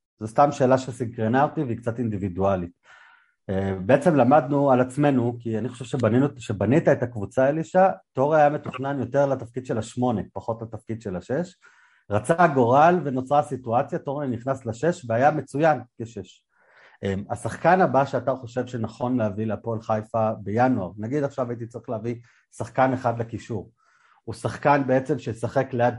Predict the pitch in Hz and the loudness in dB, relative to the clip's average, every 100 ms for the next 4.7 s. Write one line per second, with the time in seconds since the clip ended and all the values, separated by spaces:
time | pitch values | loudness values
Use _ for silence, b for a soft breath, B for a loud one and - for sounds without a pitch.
0 | - 127 120 117 107 - _ _ _ 117 | -2 -2 0 -2 -4 -6 _ _ _ -2
1 | 107 - 123 120 117 113 - 113 - 110 | 0 2 4 4 2 0 -4 -8 -2 2
2 | 135 214 185 113 120 - 147 151 135 135 | 6 6 4 -2 -10 -2 2 2 2 -4
3 | 135 - 113 113 120 113 110 113 104 98 | -6 -10 -10 -8 -6 -4 -4 -4 -6 -8
4 | - - 110 98 90 104 | -12 -14 -10 -10 -10 -10